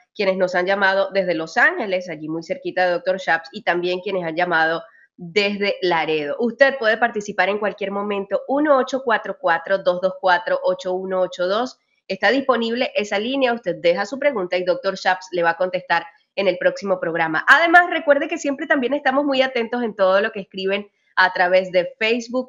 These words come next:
e Instagram, arroba la red hispana. Allí siempre vamos a estar para traer luego esas preguntas a doctor Shaps aquí y que usted tenga la solución a eso que tanto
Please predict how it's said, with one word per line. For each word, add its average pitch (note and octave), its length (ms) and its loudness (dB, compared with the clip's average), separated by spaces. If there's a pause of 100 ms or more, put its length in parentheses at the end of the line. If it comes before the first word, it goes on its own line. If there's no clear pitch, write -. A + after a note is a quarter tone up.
e F#3+ 100 2
Instagram, A#3+ 640 0
arroba G#3 500 0
la F#3+ 140 0
red G3 220 0
hispana. G#3 520 0 (240)
Allí F#3 300 0
siempre G#3+ 500 -2
vamos F#3+ 320 2
a F#3+ 40 -4
estar E3 340 -2
para F#3 360 4
traer F#3+ 360 4
luego B3 260 4
esas C#4+ 300 2
preguntas D#4 520 4
a C#4 120 6
doctor B3+ 340 2
Shaps B3 320 0
aquí B3 460 -2
y G3 40 -10
que F#3 100 -4
usted F3 220 -2
tenga F3+ 240 2
la F#3+ 120 0
solución E3+ 580 -2
a E3+ 40 0
eso F3 200 -4
que F3 100 -2
tanto E3+ 380 -4